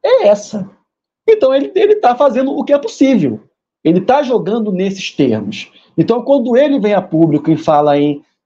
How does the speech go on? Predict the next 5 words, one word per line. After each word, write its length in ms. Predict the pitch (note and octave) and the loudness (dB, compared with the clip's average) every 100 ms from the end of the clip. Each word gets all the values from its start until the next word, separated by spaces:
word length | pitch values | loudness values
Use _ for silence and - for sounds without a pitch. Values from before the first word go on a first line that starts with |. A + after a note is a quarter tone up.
| - | -6
perseguir 440 | F3 E3 D3 D3 | -4 -2 0 4
meta 440 | D3+ D#3 D#3 D3+ C3+ | 4 4 2 0 -4
de 300 | B2 C#3 C3 | -2 -4 -2
déficit 380 | C3 C#3+ - - | 0 0 -2 -12
fiscal, 680 | G#2+ - D3 G#3+ G3 - | -10 -2 0 0 -2 -8